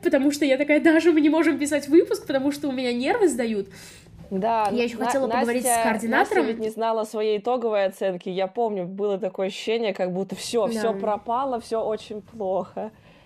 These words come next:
Speaker 1: Да, но я понимала, что у меня проходной в любом случае, и
Speaker 2: Мгм.
Speaker 1: то, что у меня уже подписан контракт на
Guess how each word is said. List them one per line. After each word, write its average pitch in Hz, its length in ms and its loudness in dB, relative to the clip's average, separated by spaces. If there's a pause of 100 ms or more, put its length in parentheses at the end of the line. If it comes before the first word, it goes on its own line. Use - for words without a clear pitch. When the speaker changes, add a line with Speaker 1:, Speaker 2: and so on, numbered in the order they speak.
(1120)
Speaker 1:
Да, 339 220 2
но 277 60 0
я 330 140 6
понимала, 370 400 4
что - 160 -4
у - 20 -2
меня 302 140 2
проходной 262 580 -2
в 175 60 -6
любом 240 240 0
случае, 196 460 -4
и 180 60 -2
Speaker 2:
Мгм. 175 100 0
Speaker 1:
то, 262 80 0
что - 160 -4
у - 20 -2
меня 262 220 -2
уже 302 160 0
подписан 294 420 -6
контракт 233 420 -4
на 247 400 -4